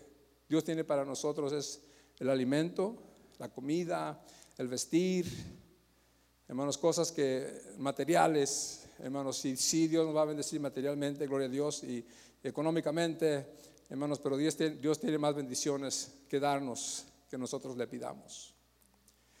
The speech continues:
Dios tiene grandes bendiciones para nosotros, hermanos, pero Dios tiene también cosas para nosotros, hermanos, grandes cosas. Y si Dios nos ha dado a su Hijo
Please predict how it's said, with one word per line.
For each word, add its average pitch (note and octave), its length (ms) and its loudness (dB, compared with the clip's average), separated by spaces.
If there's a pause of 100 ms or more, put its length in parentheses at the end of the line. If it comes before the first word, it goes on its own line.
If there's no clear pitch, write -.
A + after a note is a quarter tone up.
(220)
Dios C#3+ 140 2
tiene D#3 200 4
grandes F#3 360 8
bendiciones E3+ 540 4
para D3+ 200 2
nosotros, D#3+ 520 2
hermanos, D3+ 320 0
pero C3+ 200 0
Dios C#3+ 220 2
tiene D3 320 -2 (500)
también C3+ 240 2
cosas D3+ 280 4
para C#3+ 160 0
nosotros, C#3 600 0
hermanos, C3+ 460 -4 (240)
grandes C#3 640 -2 (120)
cosas. C3+ 560 0 (580)
Y - 80 -6
si C3+ 120 -4
Dios D#3+ 160 4
nos F3 160 4
ha E3+ 80 6
dado F3 220 6
a D#3 40 4
su D3+ 160 0
Hijo E3 440 4